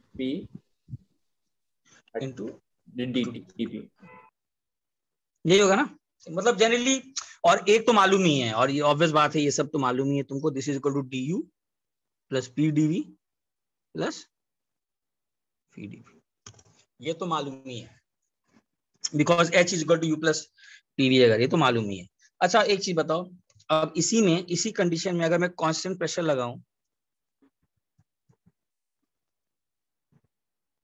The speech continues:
Speaker 2: constant pressure पे डीपी कितना हो जाएगा?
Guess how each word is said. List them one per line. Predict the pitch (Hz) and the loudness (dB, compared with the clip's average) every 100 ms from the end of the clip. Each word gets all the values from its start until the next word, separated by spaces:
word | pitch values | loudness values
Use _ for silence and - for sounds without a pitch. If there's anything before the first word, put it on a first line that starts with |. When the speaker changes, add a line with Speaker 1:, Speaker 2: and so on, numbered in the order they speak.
| _ _ _ _ _ _ _ _ | _ _ _ _ _ _ _ _
Speaker 2:
constant | 165 175 220 202 | -2 -2 -2 -2
pressure | 202 208 | 0 0
पे | 196 | 0
डीपी | 175 180 202 | -2 -4 -4
कितना | 190 202 | -4 -4
हो | 190 | -4
जाएगा? | 185 185 | -4 -6